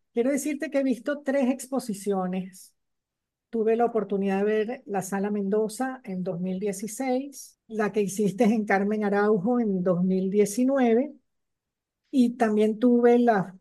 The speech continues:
suerte de ver la que hiciste en París, en la Galería Nueva de Slato Parra, eh, Incoherencias. No, ahorita no tengo Elipsis, no tengo el otro nombre, pero no importa. A lo que voy,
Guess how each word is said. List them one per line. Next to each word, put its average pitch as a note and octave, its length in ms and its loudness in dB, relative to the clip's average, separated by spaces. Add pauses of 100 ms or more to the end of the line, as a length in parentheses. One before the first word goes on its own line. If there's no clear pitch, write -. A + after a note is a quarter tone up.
suerte A3+ 640 2
de A#3 120 4
ver G3 380 2
la G#3 180 -2
que G3 100 -4
hiciste G3 360 -4
en G3 240 0
París, A#3+ 480 -2
en F#3 280 -2
la F3 260 0
Galería F3+ 560 0
Nueva G#3 500 2
de F3+ 140 0
Slato F#3+ 480 0
Parra, A3+ 560 0
eh, F#3 380 -4
Incoherencias. F#3+ 1200 0
No, G#3+ 320 -6
ahorita G#3 340 -2
no A#3 160 0
tengo G#3+ 600 -2 (540)
Elipsis, B3 960 0
no G3 240 -4
tengo G3+ 260 -2
el G#3 140 2
otro G3 560 0
nombre, A3 420 4
pero F#3+ 380 0 (160)
no A#3+ 120 -2
importa. E3 520 0 (100)
A G#3+ 140 0
lo G3+ 160 6
que G#3 100 6
voy, A#3 420 4